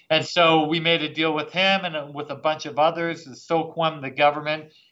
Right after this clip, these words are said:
we said, "Let's just grab as much as we can." And we did, uh, early in the year, and that's what's really led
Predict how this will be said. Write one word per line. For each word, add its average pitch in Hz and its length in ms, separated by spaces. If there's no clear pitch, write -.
we 143 100
said, 139 180
"Let's 151 200
just 170 160
grab 151 240
as 127 100
much 131 240
as - 140
we 113 100
can." 101 260
And 139 100
we 135 120
did, 160 520
uh, 131 680
early 160 280
in 147 80
the 143 80
year, 139 200
and 127 140
that's 139 260
what's 135 260
really 123 280
led 117 360